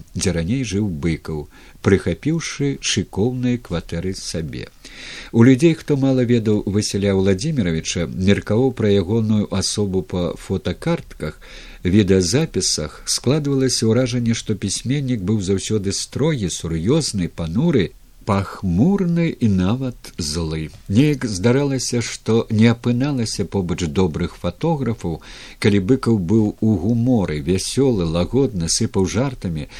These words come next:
расказваў розныя смешныя гісторыі і здарэнні, у якія трапляў сам ці нехта з блізкіх знаёмых.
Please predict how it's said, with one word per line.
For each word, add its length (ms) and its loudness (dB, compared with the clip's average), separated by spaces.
расказваў 680 4
розныя 400 2
смешныя 760 0
гісторыі 760 0
і 120 -6
здарэнні, 640 0
у 100 4
якія 540 4
трапляў 560 2
сам 420 -2
ці 220 2
нехта 400 0
з 100 0
блізкіх 580 -2
знаёмых. 800 -4